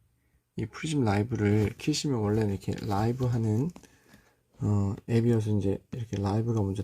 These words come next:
뜨는데, 어, 그래서 근데 이제 편집을 하기 위해서는 이 비디오로, 여기 보시면은 여기 비디오 여기를 눌러주신 다음에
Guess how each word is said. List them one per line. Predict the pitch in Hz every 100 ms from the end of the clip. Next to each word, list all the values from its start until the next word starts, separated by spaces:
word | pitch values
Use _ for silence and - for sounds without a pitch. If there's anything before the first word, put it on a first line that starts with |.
| -
뜨는데, | 147 143 117 113 123 98 - _ _ _ _ _ _ - - _ _ _ _ _ _ _ _ _ -
어, | 175 175 - _ _ _
그래서 | - 117 113 110 -
근데 | - 120 117
이제 | 110 110
편집을 | - 180 185 170 151
하기 | 131
위해서는 | 117 110
이 | 104 95
비디오로, | - 117 127 120 110 101 147 175 -
여기 | 104
보시면은 | 101 104 - 104 98 95 - _ _ _ _ _
여기 | 107 98
비디오 | - 101 104 101 104 156 - _ _ _ _ _ _ _ _ - - _ _ -
여기를 | 113 113 120 107
눌러주신 | 104 120 123 110 110 104
다음에 | 101 98 127 120 87